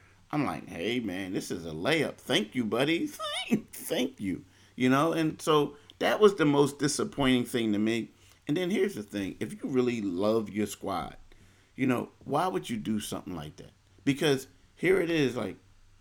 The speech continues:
people are talking about this just as much, if, if not more, than they are the Sixers' victory. And then the last thing is, are you that stupid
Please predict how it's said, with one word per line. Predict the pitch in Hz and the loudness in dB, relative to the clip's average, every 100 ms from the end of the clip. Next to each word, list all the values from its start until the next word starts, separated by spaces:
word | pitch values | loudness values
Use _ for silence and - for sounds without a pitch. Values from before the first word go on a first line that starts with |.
| _ - | _ -16
people | - 190 214 196 | -4 -2 2 2
are | 139 | 2
talking | - 143 170 151 | 2 0 2 2
about | 151 147 - | 4 2 2
this | 208 - - _ _ _ _ - | 2 0 -8 _ _ _ _ -2
just | 120 160 160 | 2 2 2
as | 170 | 0
much, | 127 165 101 - | 4 4 2 2
if, | 127 131 - | 0 0 -4
if | 135 123 | -2 2
not | 135 117 - | 2 0 0
more, | 117 160 208 127 | 0 2 4 2
than | 98 127 | 2 2
they | 131 131 | 2 2
are | 127 127 | 2 2
the | 131 | 0
Sixers' | 147 139 139 135 | -6 -6 -8 -4
victory. | 147 - 90 76 - _ - - - | -6 -6 -10 -12 -14 _ -20 -20 -4
And | 143 151 | -2 0
then | 170 | 2
the | 147 | 2
last | 127 - 101 165 - | 2 2 0 -4 -4
thing | 127 120 | -2 0
is, | 110 104 110 - - _ _ _ _ _ _ _ - | 0 0 -2 -12 -20 _ _ _ _ _ _ _ -8
are | 139 | -6
you | 180 254 | -4 -4
that | 294 202 | -4 -6
stupid | - - - 135 - - 101 | -10 -12 -2 -2 -2 -6 -8